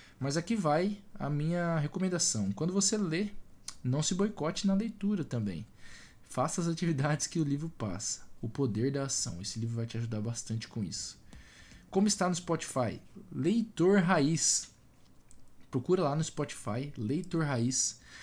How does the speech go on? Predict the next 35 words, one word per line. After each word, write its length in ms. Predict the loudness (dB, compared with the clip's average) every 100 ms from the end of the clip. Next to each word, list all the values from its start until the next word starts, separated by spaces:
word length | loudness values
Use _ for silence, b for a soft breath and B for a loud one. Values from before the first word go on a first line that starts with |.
| B B B 0
meu 160 | 2 4
podcast, 840 | 2 0 -2 0 0 -4 -6 -10 -18 B B B
onde 220 | 0 4 4
eu 220 | 2 -2 -12 -20 -20 -20 -20 -6
coloco 320 | 0 0 0
disponível 480 | -4 0 0 0 -2
todo 240 | -2 -2
o 40 | -2
conteúdo 540 | -2 0 2 0 -4 -20 -20 -20 -6
pra 100 | -4
você 400 | -2 0 0 0
ouvir 300 | 0 0 -2
quando 200 | -2 -4
você 180 | -6 -6
quiser, 300 | -4 -4 -6 -14 -8
tá? 180 | -8 -8 B B B B B
Não 200 | 2 2
tá 120 | 2
só 200 | 0 0
no 80 | 0
Spotify, 500 | 0 -2 -2 -2 -2
tá 80 | -2
em 80 | -4
todas 340 | -2 0 0
as 100 | 0
plataformas 720 | -4 -2 -4 -2 0 0 0 0
de 80 | -2
podcast 640 | -4 -4 -2 -2 -2 -2
aí, 180 | -2 -4 -6
tá? 180 | -8 -8 -14 -8
Tem 100 | -4
uma 140 | -2 0
porrada 400 | 0 2 2 0
de 80 |
plataforma, 720 | -4 -4 -4 -4 -2 -2 -4